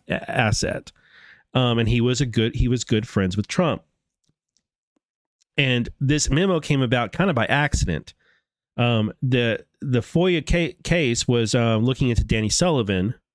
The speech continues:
That's why it says Sullivan here. Um, but as part of the documents that got released in relation to that was this memo. And this memo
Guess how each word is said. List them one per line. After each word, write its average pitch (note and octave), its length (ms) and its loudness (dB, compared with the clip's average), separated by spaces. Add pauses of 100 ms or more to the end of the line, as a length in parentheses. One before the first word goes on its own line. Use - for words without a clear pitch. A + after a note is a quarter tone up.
(200)
That's - 160 -2
why A2+ 80 0
it G2 60 -2
says - 180 0
Sullivan F2 380 0
here. F2 320 -4 (800)
Um, A#2+ 360 0 (120)
but B2+ 160 2
as B2+ 100 0
part F3+ 440 -2
of D3+ 120 2
the C3+ 120 0
documents C3 420 0
that - 140 -2
got A#2 120 2
released A2+ 380 0
in A2 80 0
relation C#3 540 0
to A#2 160 0
that F2 420 0 (580)
was B2 220 0
this C#3 220 0
memo. D3+ 480 -2 (1500)
And C#3 140 0
this D#3+ 160 -2
memo C#3 480 2